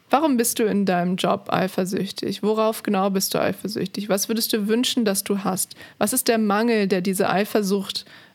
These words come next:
äh, sozusagen oder diesen Neid oder was auch immer hochkommen lässt?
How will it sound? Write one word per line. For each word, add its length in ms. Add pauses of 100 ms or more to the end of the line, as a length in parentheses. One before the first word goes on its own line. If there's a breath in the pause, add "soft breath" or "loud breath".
äh, 220
sozusagen 540
oder 100
diesen 240
Neid 320
oder 180
was 220
auch 60
immer 320
hochkommen 600
lässt? 460